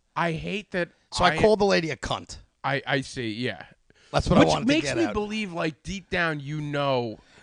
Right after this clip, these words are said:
Speaker 2: No, 'cause if I'm
Speaker 1: Like, you're
Speaker 2: wrong
Speaker 1: mad at her
Speaker 2: No,
Speaker 1: for
Speaker 2: I've been in that situation where I've been at fault, and it's a little humble pie, and you just shut up and you apologize and say, "I'm sorry."
Speaker 1: Mm-hmm.
Speaker 2: You don't call them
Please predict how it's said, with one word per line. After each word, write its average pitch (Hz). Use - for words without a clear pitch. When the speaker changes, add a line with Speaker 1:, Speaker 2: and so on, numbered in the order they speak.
Speaker 2:
No, 196
'cause 170
if 151
I'm 185
Speaker 1:
Like, 175
you're 180
Speaker 2:
wrong 196
Speaker 1:
mad 175
at 147
her 143
Speaker 2:
No, -
Speaker 1:
for 120
Speaker 2:
I've 156
been 180
in 180
that 170
situation 147
where 131
I've 123
been 127
at 120
fault, 120
and 110
it's -
a 117
little 117
humble 123
pie, 107
and 101
you 98
just 101
shut 117
up 107
and 107
you 104
apologize 101
and 101
say, -
"I'm 107
sorry." -
Speaker 1:
Mm-hmm. 107
Speaker 2:
You 127
don't 120
call 123
them 107